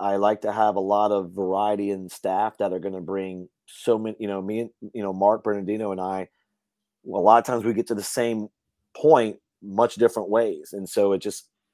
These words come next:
it allows me to think differently, allows him to think differently. So I think those are kind of the, some of the things I really look for.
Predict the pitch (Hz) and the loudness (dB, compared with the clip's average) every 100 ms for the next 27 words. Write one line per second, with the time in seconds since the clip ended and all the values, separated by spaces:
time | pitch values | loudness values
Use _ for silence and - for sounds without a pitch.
0 | _ - 95 95 113 107 95 113 113 107 | _ -8 -2 2 2 2 -4 -4 -4 -4
1 | 120 110 98 113 117 117 101 95 80 - | -6 -4 -2 -2 -2 -4 -4 -4 -6 -8
2 | 117 110 110 101 110 - 104 104 - 110 | -10 -8 -8 -6 -8 -6 -8 -8 -2 2
3 | 104 98 _ _ _ _ _ _ _ - | 2 0 _ _ _ _ _ _ _ -10
4 | 101 139 123 135 131 123 131 120 117 131 | -4 2 6 6 6 0 0 0 0 -2
5 | 120 120 127 110 104 110 101 110 - 90 | -2 -2 -2 0 2 2 2 0 -2 -6
6 | 60 | -8